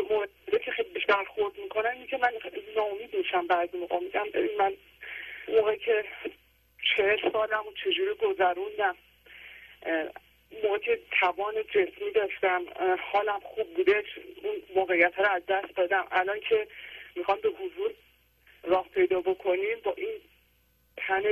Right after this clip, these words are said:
بیمار و واقعاً حال بد چطور ممکنه که مثلاً ما بتونیم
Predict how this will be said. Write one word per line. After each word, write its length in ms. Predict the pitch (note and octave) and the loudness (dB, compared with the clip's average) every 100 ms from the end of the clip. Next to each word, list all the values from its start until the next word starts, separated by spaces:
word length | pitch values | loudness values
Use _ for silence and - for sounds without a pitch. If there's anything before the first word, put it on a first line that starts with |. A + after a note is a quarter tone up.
| G#3 | -2
بیمار 500 | F#3 F#3 F3 G3+ A3 | -2 0 2 2 0
و 160 | G3 F3 - - | -2 -4 -8 -6
واقعاً 280 | E3+ F3 F#3 | -2 0 -2
حال 320 | - F#3+ F3+ - | -2 0 0 0
بد 180 | G#3 G#4+ - | 0 0 -4
چطور 280 | G4+ G#4+ G#4+ | -2 0 0
ممکنه 400 | F#4+ F4 F#4+ - | 0 0 0 0
که 140 | - E4 | -2 -4
مثلاً 340 | E4+ F4+ E4 | -4 -2 0
ما 120 | F4 | 0
بتونیم 460 | F4+ G#4 - G4+ | 2 0 0 -12